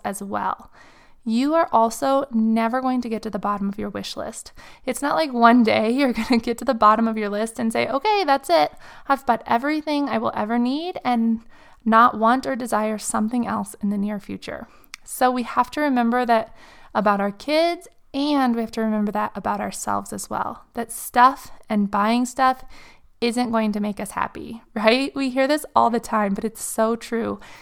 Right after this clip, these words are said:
You can't get to the end of that list and all of a sudden feel fulfilled. There's always going to be more out there. There's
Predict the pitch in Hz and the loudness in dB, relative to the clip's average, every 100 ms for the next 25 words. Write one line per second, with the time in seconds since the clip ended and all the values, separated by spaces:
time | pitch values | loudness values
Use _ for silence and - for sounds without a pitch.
0 | - - 233 - 262 269 269 254 247 233 | -16 -4 -4 -4 -2 -2 -2 -6 -6 -6
1 | 247 220 214 220 220 - 208 202 - - | -4 0 0 2 0 0 -4 -4 -8 -6
2 | 214 214 214 208 226 240 - 220 214 208 | -4 2 2 2 0 -4 -2 0 0 -2
3 | - - 202 208 202 - 196 - - - | -6 -8 -4 -4 -6 -8 -6 -4 -4 -6
4 | - - - - - - 233 220 - 214 | -12 -20 -20 -20 -8 0 2 0 2 4
5 | 220 240 233 240 233 233 220 208 196 190 | 4 2 0 0 0 2 0 0 -2 -4
6 | - - 208 196 | -6 -8 -6 -10